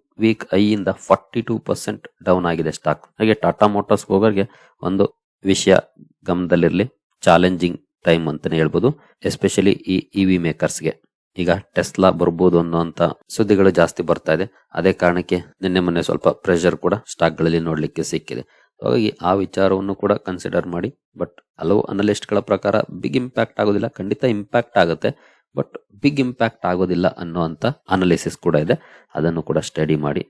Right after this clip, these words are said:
ನಂತರ ಡಿಸಿಷನ್ ತಗೊಳ್ಬೋದು. ಇನ್ನು ಅದಾನಿ ಎಂಟರ್ಪ್ರೈಸಸ್, ಅದಾನಿ ಎಂಟರ್ಪ್ರೈಸಸ್ ನೋಡ್ಬೋದು, ಫೈವ್ ಇಯರ್ ಆವರೇಜ್ ಪಿ ಒನ್ ಟ್ವೆಂಟಿ ತ್ರೀ ಇದೆ.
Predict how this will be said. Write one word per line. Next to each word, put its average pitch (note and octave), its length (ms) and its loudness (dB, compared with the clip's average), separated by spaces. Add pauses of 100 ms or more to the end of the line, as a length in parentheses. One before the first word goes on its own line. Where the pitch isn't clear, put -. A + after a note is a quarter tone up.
(100)
ನಂತರ D#2+ 280 -6 (400)
ಡಿಸಿಷನ್ - 400 -8
ತಗೊಳ್ಬೋದು. - 500 -6 (380)
ಇನ್ನು B2 160 0
ಅದಾನಿ A2+ 400 4
ಎಂಟರ್ಪ್ರೈಸಸ್, - 640 -4 (100)
ಅದಾನಿ G2 300 2
ಎಂಟರ್ಪ್ರೈಸಸ್ F#2+ 540 -6
ನೋಡ್ಬೋದು, F2+ 280 -2
ಫೈವ್ F#2+ 340 4
ಇಯರ್ F#2+ 200 4
ಆವರೇಜ್ E2+ 380 2
ಪಿ F2+ 160 -2
ಒನ್ E2+ 220 -2
ಟ್ವೆಂಟಿ F2 360 -2
ತ್ರೀ E2+ 160 -2
ಇದೆ. F2 200 0